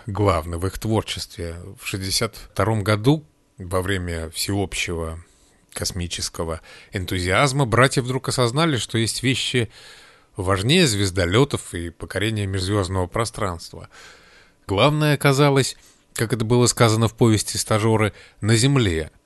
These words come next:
Тем не менее, космос так или иначе присутствовал почти во всех их произведениях,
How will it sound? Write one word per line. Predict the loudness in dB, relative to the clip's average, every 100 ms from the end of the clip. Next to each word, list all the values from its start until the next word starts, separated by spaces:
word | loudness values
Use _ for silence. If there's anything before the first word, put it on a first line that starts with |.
| _ _ _ _ _ 0
Тем | 4
не | 4
менее, | 6 6 6
космос | 6 4 6 4 0 2
так | 0 2
или | 0 2
иначе | 2 2 4 2 2
присутствовал | -2 0 0 0 0
почти | 2 -2 0 0
во | 2
всех | 2 2 2
их | 0 -4
произведениях, | -6 -4 -4 -4 -4 -6 -8 -12 -14 -18